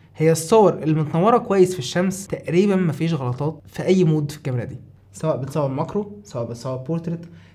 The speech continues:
سواء بتصور نايت الصبح، ودي حركه انا بحب اعملها ساعات عشان ازود contrast كده في الصوره، وتلاقي الصوره مليانه الوان. وخدوها يا عم، يلا تip كده، صور نايت مود الصبح، فاهم؟ انت بتبوظ استخدامات الموبايل بس بتطلع صور حلوه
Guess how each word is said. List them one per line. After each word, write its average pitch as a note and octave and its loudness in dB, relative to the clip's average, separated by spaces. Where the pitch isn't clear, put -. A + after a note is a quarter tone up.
سواء F#3+ 0
بتصور F3+ 0
نايت D#3 0
الصبح، - -4
ودي D3 -6
حركه F#3 0
انا D#3+ 0
بحب E3 -2
اعملها D#3+ 0
ساعات E3 -6
عشان D3 -6
ازود D#3+ -2
contrast F3+ -2
كده F3 -4
في E3 -6
الصوره، E3 -6
وتلاقي C#3+ -4
الصوره D#3+ -2
مليانه D3 0
الوان. D3 -4
وخدوها E3 0
يا E3+ 2
عم، E3 2
يلا D#3 2
تip D3 -6
كده، A#2+ -10
صور F#3+ 2
نايت G3+ 0
مود G3+ -2
الصبح، C#3+ -8
فاهم؟ C#3+ -10
انت F3 0
بتبوظ G3+ 6
استخدامات E3+ -2
الموبايل F#3 0
بس E3 -6
بتطلع E3 -4
صور D#3 -2
حلوه B2 -10